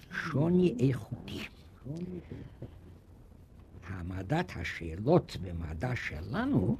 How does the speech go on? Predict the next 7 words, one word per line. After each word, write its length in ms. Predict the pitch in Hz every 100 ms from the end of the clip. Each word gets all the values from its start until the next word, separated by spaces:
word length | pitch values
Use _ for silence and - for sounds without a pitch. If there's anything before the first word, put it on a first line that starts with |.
| - - - - - - - - - - -
ומשמעותן 800 | 107 92 - - 90 82 - 190 247
של 200 | - 165
שאלות 600 | - 131 113 113 107 101 -
אלו 360 | 90 92 85 85 196 262 - - - - 113 113 107 - - -
שונות 680 | 113 98 95 95 160 302 - - - - -
מן 300 | - 135 151
השאלות 840 | 131 117 101 107 98 92 127 139